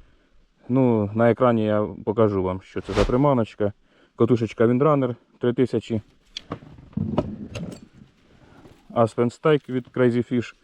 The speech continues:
Катушка дві п'ятсот. Починаю з такого кренка від Trident.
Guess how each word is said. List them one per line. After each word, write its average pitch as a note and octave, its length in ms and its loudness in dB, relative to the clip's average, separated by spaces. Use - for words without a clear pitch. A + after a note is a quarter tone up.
Катушка A2+ 440 2
дві A2+ 160 -2
п'ятсот. C#3+ 520 0
Починаю A2+ 400 2
з - 40 -6
такого A2+ 280 2
кренка C#3 420 0
від B2+ 140 -2
Trident. A#2 420 2